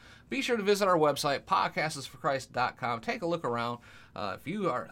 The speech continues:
thinking of starting a Christian podcast or you have a Christian podcast, we have f-, free resources right there. We want to partner with you. We want to work with you to get the word out into all the earth in these last of the last days.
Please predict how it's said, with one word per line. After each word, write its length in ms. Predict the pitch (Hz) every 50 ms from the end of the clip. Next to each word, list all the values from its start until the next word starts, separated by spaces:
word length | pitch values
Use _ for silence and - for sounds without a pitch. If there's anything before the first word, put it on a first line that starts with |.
| - -
thinking 280 | 170 170 165 170 160
of 100 | 143 127
starting 380 | - - - 139 143 147 143 139
a 60 | 127
Christian 380 | - - 139 139 - - 123 110
podcast 640 | - 131 131 139 135 - - 135 131 127 127 - -
or 40 | 101
you 120 | 101 95
have 240 | 98 117 127 147 147
a 40 | 139
Christian 360 | - - 143 135 - - 113
podcast, 580 | - 127 127 131 127 127 - 131 127 127 123 - - - - - - - -
we 160 | - 202 208
have 180 | 160 127 107 - - 101 101 - - -
f-, 180 | - - 113 95 92 98 113 - - -
free 240 | - - 208 208 165
resources 640 | 135 147 165 165 160 - - 143 147 127 127 113
right 220 | 113 135 139 131 131
there. 160 | 139 135 135
We 140 | 131 160 196
want 180 | 180 165 151
to 180 | 135 - - -
partner 300 | - 165 170 - 151 147
with 200 | 143 147 147 151
you. 100 | 160 151
We 100 | 156 170
want 200 | 185 185 170 151
to 220 | 131 120 113 - - -
work 280 | - 127 160 196 185 180
with 280 | 135 135 190 190 - -
you 100 | 131 123
to 180 | 113 - 131 113
get 440 | 110 110 92 - 165 196 196 - - - - -
the 100 | - 107
word 420 | 95 104 131 156 175 175 175 165 - -
out 320 | 131 131 127 123 117 - - - - - -
into 220 | 117 113 - - - -
all 320 | - 123 143 156 156 151
the 240 | 147 139 143 135 131
earth 240 | 117 101 98 98 -
in 100 | 98 98
these 220 | 98 95 95 92
last 400 | 95 110 123 123 123 - - -
of 100 | 117 110
the 100 | 104 104
last 400 | 98 98 101 101 98 - - -
days. 300 | - - 92 - - -